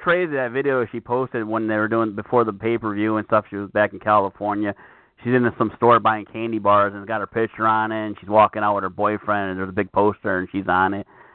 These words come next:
I mean, it's kinda cool. Like, fuck, man, you're on a, you know, a wrestler, you're on a poster and shit like that and stuff. So it's cool. Um,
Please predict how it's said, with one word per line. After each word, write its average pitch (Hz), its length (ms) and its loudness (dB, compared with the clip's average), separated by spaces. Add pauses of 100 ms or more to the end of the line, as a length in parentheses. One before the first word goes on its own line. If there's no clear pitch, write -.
(120)
I - 60 2
mean, 151 120 4
it's - 80 -2
kinda 294 220 4
cool. 117 420 0
Like, 98 220 -6 (120)
fuck, 165 260 0
man, 98 260 -10
you're 107 80 -4
on 117 180 -2
a, 82 40 -12
you 101 100 -12
know, 95 140 -4
a 90 60 -6
wrestler, 110 460 0
you're 92 140 -2
on 98 120 2
a - 40 -6
poster 107 680 0
and 98 220 -8
shit 76 120 -4
like 87 220 -4
that 92 400 0 (580)
and 76 240 -8
stuff. 76 320 0 (140)
So - 260 -10 (260)
it's 214 280 -4
cool. - 420 0 (500)
Um, 117 440 2